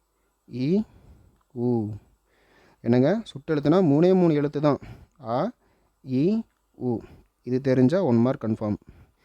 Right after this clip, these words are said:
ஓகேங்களா? சரி. இப்போ ஆ, இ, உ அப்படின்னா சுட்டெழுத்து.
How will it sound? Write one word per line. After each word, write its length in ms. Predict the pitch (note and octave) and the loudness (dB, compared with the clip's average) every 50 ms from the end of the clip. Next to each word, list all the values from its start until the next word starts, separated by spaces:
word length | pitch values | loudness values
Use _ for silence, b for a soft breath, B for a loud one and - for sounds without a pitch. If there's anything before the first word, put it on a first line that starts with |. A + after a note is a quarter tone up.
| b b b b b b b b b b b b | b b b b b b b b b b b b
ஓகேங்களா? 480 | C3+ B2+ A#2+ B2+ B2 B2 B2+ B2+ A2+ G#2 - _ _ _ _ _ _ _ b b b b b | -10 -6 0 2 4 4 4 2 0 -2 -6 _ _ _ _ _ _ _ b b b b b
சரி. 400 | b - - A2 G#2+ G2 F#2 - _ _ _ _ _ _ _ | b -16 -12 -10 -8 -8 -10 -12 _ _ _ _ _ _ _
இப்போ 520 | - D#3 D3+ - B2+ A#2 B2 D3 F#3+ - _ _ - | -12 -12 -8 -4 -2 0 2 2 0 -2 _ _ -8
ஆ, 340 | C3 D3 E3 F#3+ G#3+ A3+ - _ _ - | -6 -4 -2 -2 -4 -4 -8 _ _ -14
இ, 320 | D#3 E3 F3 F#3 G3 G3 - _ _ - | -10 -8 -8 -8 -8 -10 -12 _ _ -10
உ 300 | C#3+ D3 D#3 D3+ C#3 - - - | -6 -4 -2 -2 -4 -6 -8 -8
அப்படின்னா 540 | - A2 A#2+ A#2+ A2+ A2 G#2+ A#2+ E3+ - F3+ | -10 -8 -4 -2 0 0 2 0 0 -2 -4
சுட்டெழுத்து. 600 | - - D#3 D#3 - - E3 D3 C3 - - A2 | -8 -8 -10 -8 -6 -4 -4 -4 -4 -6 -8 -12